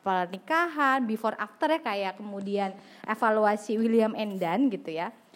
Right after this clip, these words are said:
Nah, nanti kita akan bahas next. Jadi kalau untuk Urip hari ini, eh, epo-, episode sekarang ini masih awal aja gitu. Ibarat buku ini masih halaman pertama, oke? Nanti kita mesti, mungkin akan dua atau tiga sesi, eh,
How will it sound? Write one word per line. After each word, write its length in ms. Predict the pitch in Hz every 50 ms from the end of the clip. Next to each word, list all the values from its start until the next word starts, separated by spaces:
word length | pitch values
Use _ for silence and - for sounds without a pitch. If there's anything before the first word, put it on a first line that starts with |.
| - _ -
Nah, 280 | 196 196 190 196 196
nanti 120 | 202 202 226
kita 160 | 247 247 262
akan 240 | 247 254 262 247 226
bahas 360 | 214 196 190 190 190 - - 220
next. 400 | 226 254 311 381 370 - - 226
Jadi 320 | 208 190 185 220 262 277
kalau 240 | - 247 226 220 226
untuk 160 | 226 220 226 226 -
Urip 320 | 214 214 214 226 220 220
hari 320 | - 208 220 196 208 214 -
ini, 480 | 214 220 208 208 226 269 320 370 - - - _ _ _ _ _ -
eh, 920 | - 190 185 185 180 180 180 180 175 175 175 175 175 170 170 170 170 170 170 - -
epo-, 280 | - - 240 233 - -
episode 440 | - 226 220 220 247 226 254 226 214 220
sekarang 440 | 226 226 - - 220 208 240 277 262 285
ini 80 | 302 302
masih 320 | 277 254 247 - - - - - -
awal 280 | 226 240 226 247 240
aja 280 | - 220 220 208 208 240
gitu. 160 | 208 196 180
Ibarat 320 | 190 202 196 202 208 208 214
buku 240 | 208 208 202 269
ini 160 | 269 277 277 262
masih 440 | 247 226 233 - - 262 269 277 - - - - - - - -
halaman 320 | 269 262 262 262 262 262
pertama, 480 | 262 262 - 262 269 269 262 214 - - -
oke? 240 | - 175 - - 302 453 508 - - - -
Nanti 200 | - 269 285 339
kita 280 | 277 339 285 359 349 349
mesti, 240 | 311 262 - 294 -
mungkin 320 | 262 285 294 285 359 349
akan 400 | - 247 262 262 262 262 254 247
dua 320 | 226 240 240 262 269 277 277
atau 120 | 269 254 233
tiga 280 | 233 247 220 202 208 214
sesi, 560 | 214 226 208 208 208 - 233 220 214 208 -
eh, 360 | - 185 185 180 175 170 160